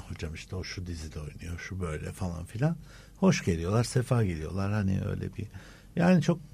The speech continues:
kötü anılarım yok. Hani, e, ne bileyim,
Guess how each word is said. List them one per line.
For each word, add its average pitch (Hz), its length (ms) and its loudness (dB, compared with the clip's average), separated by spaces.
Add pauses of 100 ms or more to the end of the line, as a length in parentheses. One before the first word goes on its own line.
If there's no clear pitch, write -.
kötü 175 260 4
anılarım 170 520 6
yok. 147 400 4 (140)
Hani, 107 420 0 (320)
e, 113 60 -2 (2750)
ne 156 180 0
bileyim, 101 240 -2